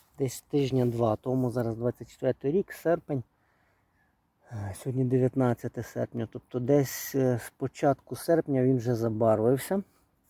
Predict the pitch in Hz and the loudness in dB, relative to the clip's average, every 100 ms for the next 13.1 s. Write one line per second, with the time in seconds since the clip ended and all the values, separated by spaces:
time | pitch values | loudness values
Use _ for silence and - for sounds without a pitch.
0 | _ _ 175 185 165 170 151 139 156 - | _ _ -4 0 2 4 4 4 2 0
1 | _ _ _ _ 123 - 151 139 - 127 | _ _ _ _ -10 -6 -6 -4 -2 -4
2 | - - 131 120 117 120 139 135 - 123 | -4 -2 0 2 2 4 4 2 0 0
3 | 120 123 123 123 - 120 117 - _ _ | 2 2 2 0 -2 -4 -4 -8 _ _
4 | _ _ _ _ _ _ _ - 143 120 | _ _ _ _ _ _ _ -20 -10 -10
5 | 110 - 165 147 139 123 175 185 170 - | -4 4 6 6 4 2 2 2 0 -2
6 | 143 131 131 131 135 135 135 127 - _ | -4 -2 0 2 4 2 0 -4 -10 _
7 | _ _ _ 139 123 - 135 - 117 - | _ _ _ -6 -4 0 -2 -2 -8 -6
8 | 123 117 117 135 170 - 147 _ _ _ | -2 0 2 2 0 -4 -16 _ _ _
9 | _ - 110 127 147 156 143 - 139 131 | _ -12 0 4 4 4 -2 -8 -2 0
10 | 127 123 113 117 113 113 110 107 - - | 2 0 -2 -2 -2 -2 -2 -6 -6 -2
11 | 123 - - 151 139 131 120 151 185 196 | -2 -2 0 0 2 -2 -2 0 2 0
12 | - 123 - 147 143 123 120 139 139 - | -2 -6 -2 -2 0 0 2 2 2 0
13 | 123 | -6